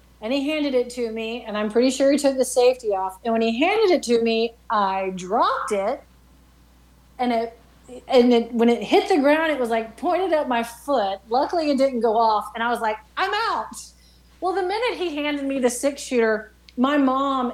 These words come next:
and my husband ran in the house, and they were, like, peeking through the window, like, "He gave that one a gun? Oh my God, we're all gonna die." <clears throat>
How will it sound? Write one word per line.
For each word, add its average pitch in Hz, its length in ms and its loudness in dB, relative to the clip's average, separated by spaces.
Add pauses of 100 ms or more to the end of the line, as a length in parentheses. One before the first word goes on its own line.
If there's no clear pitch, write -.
and 233 200 -2
my 220 200 -4
husband 196 680 -6
ran 254 260 4
in 285 100 4
the 269 80 2
house, 226 480 -2
and 226 100 2
they 247 80 4
were, 247 120 4
like, 214 220 2 (460)
peeking 254 540 4
through 233 300 4
the 233 100 6
window, 240 460 6
like, 254 300 2 (400)
"He 294 200 8
gave - 340 6 (360)
that 294 360 4
one 349 300 6
a 247 40 -2
gun? 466 800 4 (100)
Oh 269 300 6
my 233 140 4
God, 285 440 2
we're 285 100 4
all - 200 -2
gonna - 680 -12
die." 170 420 4
<clears throat> - 60 -14